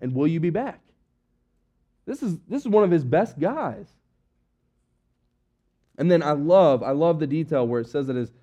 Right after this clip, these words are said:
the queen is sitting beside him. Come on, let's be real for a minute.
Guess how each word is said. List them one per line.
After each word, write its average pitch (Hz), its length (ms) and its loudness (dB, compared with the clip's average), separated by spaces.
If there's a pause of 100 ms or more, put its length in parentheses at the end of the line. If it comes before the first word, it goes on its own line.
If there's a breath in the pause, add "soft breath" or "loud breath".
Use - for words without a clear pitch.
(140 soft breath)
the 127 240 -4
queen 165 320 2
is 127 120 -4
sitting 151 300 0
beside 131 380 -2
him. 95 260 -10 (800)
Come 185 100 -2
on, 175 120 4
let's 190 120 2
be 202 120 0
real 165 200 4
for 170 140 -2
a 151 40 2
minute. 120 320 -2